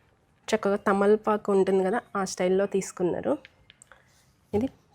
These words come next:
పళ్ళు, పళ్ళు అంతా కూడా ఇలా డిజైన్ చేశారు. బాడీలో మనకి చిన్న చిన్నగా పీట వర్క్‌తో చిన్న చిన్న ఫ్లవర్స్ని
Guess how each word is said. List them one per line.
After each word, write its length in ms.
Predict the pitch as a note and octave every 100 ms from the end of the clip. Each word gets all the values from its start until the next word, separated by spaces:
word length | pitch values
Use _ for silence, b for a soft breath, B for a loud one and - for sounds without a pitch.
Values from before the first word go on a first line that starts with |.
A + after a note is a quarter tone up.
| -
పళ్ళు, 240 | F#3 F3+ F3 - G#3
పళ్ళు 200 | G3 G3+
అంతా 160 | G3 G3 F#3+
కూడా 120 | A#3+ G#3+
ఇలా 140 | E3+ E3+
డిజైన్ 260 | E3 E3+ E3+
చేశారు. 280 | D#3+ - F3+ B B B B G#3
బాడీలో 300 | G#3 G#3 G#3+ A3
మనకి 260 | A3 A3 F#4+ -
చిన్న 140 | A#3+ A3
చిన్నగా 300 | A#3 A3+ B3 C#4+
పీట 220 | A3+ G#3+ G#3+
వర్క్‌తో 340 | G3+ - C#4 G#4 A#4 b b b _ -
చిన్న 160 | A3 G#3
చిన్న 160 | A3+ A3 A3
ఫ్లవర్స్ని 520 | G#3 F#3 G3 -